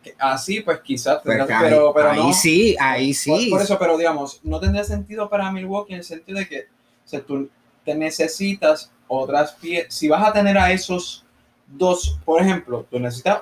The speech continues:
Speaker 1: otras piezas también, ¿entiendes?
Speaker 2: Claro,
Speaker 1: O sea,
Speaker 2: claro.
Speaker 1: como que porque no tiene, porque la combinación es mala, por ponerlo así. Este, pero, ¿no? Y, y quizás también si, si Milwaukee, no sé, perdón, eh, Filadelfia, pues qué sé yo,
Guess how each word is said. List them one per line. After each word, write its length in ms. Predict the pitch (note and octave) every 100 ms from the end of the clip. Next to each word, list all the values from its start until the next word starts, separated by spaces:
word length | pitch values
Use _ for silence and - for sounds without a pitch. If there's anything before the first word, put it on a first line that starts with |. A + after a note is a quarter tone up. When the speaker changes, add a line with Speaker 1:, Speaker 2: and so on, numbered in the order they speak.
| -
Speaker 1:
otras 300 | B2 C3+ -
piezas 420 | C3+ B2 G3+ G3+
también, 440 | A#2+ F#2+ C#3 D3 _ _
¿entiendes? 160 | A#2
Speaker 2:
Claro, 240 | D3+ C#3+ C3
Speaker 1:
O 60 |
sea, 100 | A2 A#2
Speaker 2:
claro. 120 | C3
Speaker 1:
como 120 | B2+
que 60 | B2+
porque 260 | C3+ C3+
no 120 | C3+ C#3
tiene, 200 | E3 D#3
porque 240 | D#3+ D3
la 80 | D3
combinación 580 | D3 D3 C#3+ C3 C#3 D#3
es 140 | E3+
mala, 500 | C#3+ C3+ C#3+ B2 -
por 180 | - A2+
ponerlo 380 | B2 B2+ C#3 C3
así. 280 | - A#2+ G#2 _ - _ _ -
Este, 1000 | B2 A#2+ - A#2+ A#2+ A#2+ A#2+ A#2+ A2+ A2 _ _ _ _
pero, 1300 | C#3 C#3 C#3 C#3 C#3 C#3 C3+ C3+ C3 C3 B2+ B2 A#2+ _ B2
¿no? 260 | C3+ G3+ D#3+
Y, 240 | D3+ D3+
y 40 |
quizás 260 | B2+ A#2 E3+
también 340 | D#3 C3+ D#3+
si, 320 | - F#3+ C#3+ C3+
si 180 | - C#3+
Milwaukee, 560 | C3 B2 B2 B2+ C#3
no 160 | C3+ C3
sé, 260 | C#3 C#3 -
perdón, 340 | C#3 D3+ C3
eh, 180 | A#2 A#2
Filadelfia, 840 | C3 B2+ A#2 A2+ D3+ - D#3 C#3
pues 120 | B2+
qué 120 | - B2+
sé 240 | - C#3
yo, 300 | D3+ F3+